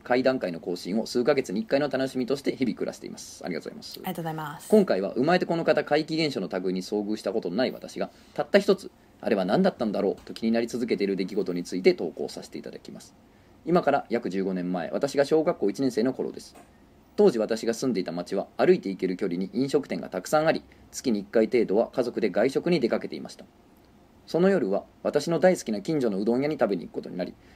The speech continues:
Speaker 1: 両親に連れられて足取りも軽く夜道を歩いていました。飲食店の集まるエリアに差し掛かった頃、あるファミレスから一台のオープンカーが出てきました。車には当時でいうチャラ男的な格好をした若い男性二人が乗っていて、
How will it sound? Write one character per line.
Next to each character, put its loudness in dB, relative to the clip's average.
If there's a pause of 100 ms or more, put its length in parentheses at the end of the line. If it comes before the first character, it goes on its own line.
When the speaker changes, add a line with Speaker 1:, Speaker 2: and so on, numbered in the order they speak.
(140)
Speaker 1:
両 6
親 -2
に -4
連 -2
れ 2
ら 2
れ 0
て 2
足 -4
取 2
り 0
も 0
軽 0
く -2
夜 0
道 2
を 2
歩 2
い -4
て -12
い -12
ま -14
し -18
た。 -18 (1400)
飲 2
食 4
店 0
の 0
集 -6
ま 2
る 0
エ 4
リ 2
ア -4
に -4
差 -8
し -8
掛 -6
か -4
っ -20
た -12
頃、 -4 (320)
あ 4
る 4
フ -2
ァ 0
ミ -2
レ -2
ス -20
か 2
ら 0
一 -2
台 4
の 0
オ 2
ー -6
プ -4
ン 0
カ 0
ー 2
が 4
出 -8
て -16
き -14
ま -14
し -20
た。 -20 (640)
車 2
に 0
は 0 (240)
当 8
時 0
で -2
い 2
う -2 (220)
チ -4
ャ 6
ラ 6
男 4 (240)
的 -2
な 0
格 -4
好 2
を 0
し 0
た 4
若 0
い 0
男 -4
性 -4
二 -2
人 -2
が -4
乗 -6
っ -8
て -6
い -4
て、 -6